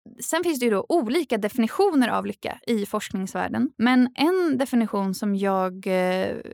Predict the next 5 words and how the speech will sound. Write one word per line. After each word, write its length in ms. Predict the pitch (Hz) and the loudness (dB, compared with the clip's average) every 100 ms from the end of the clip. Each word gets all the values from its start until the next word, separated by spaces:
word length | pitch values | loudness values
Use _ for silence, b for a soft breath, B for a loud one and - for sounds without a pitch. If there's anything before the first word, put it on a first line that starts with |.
| - _ _ | -18 _ _
gillar 680 | 220 220 196 180 180 185 - - _ | -2 0 0 0 0 -2 -8 -20 _
är 300 | - 233 208 214 | -2 2 2 0
ganska 480 | 226 208 - 190 202 _ - | -2 -2 -2 -4 -6 _ -6
enkel, 460 | 208 208 - 302 349 - _ _ - | -2 -2 -2 -4 -4 -10 _ _ -2
eh, 300 | 214 208 | 0 2